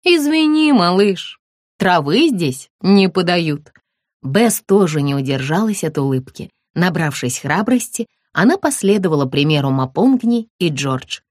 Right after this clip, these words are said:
Когда девушки закончили кормить животное, оно с недовольным видом заворчало. В этот момент появился официант с подносом.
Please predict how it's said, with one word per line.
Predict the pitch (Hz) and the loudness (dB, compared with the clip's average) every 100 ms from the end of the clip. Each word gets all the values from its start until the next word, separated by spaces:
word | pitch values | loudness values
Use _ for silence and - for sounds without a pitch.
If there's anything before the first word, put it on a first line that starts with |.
| _ - | _ -6
Когда | 165 151 160 | -6 -2 -4
девушки | 147 151 143 - 135 | -2 -2 -2 -4 -2
закончили | 135 131 151 143 131 | -2 -2 -2 -2 -2
кормить | 127 143 143 135 131 | -2 -2 -2 -2 -2
животное, | 135 190 254 254 247 _ _ | -2 -2 2 0 0 _ _
оно | - 170 247 | -2 2 4
с | 349 - | 2 0
недовольным | 175 175 151 139 240 294 285 190 | 0 2 0 2 4 4 4 2
видом | 139 160 156 | 0 0 -2
заворчало. | 147 139 135 - - 117 113 - _ _ - | -2 -2 -4 -6 -8 -8 -8 -18 _ _ -2
В | 165 | 0
этот | 165 135 131 | 0 -2 -4
момент | 127 131 170 240 - | -2 0 0 0 0
появился | 160 156 156 156 - | 0 2 0 -2 -4
официант | 123 127 131 - 147 156 | -6 -6 -8 -4 -4 -4
с | |
подносом. | - 135 139 131 131 120 | -4 -2 -2 -4 -6 -10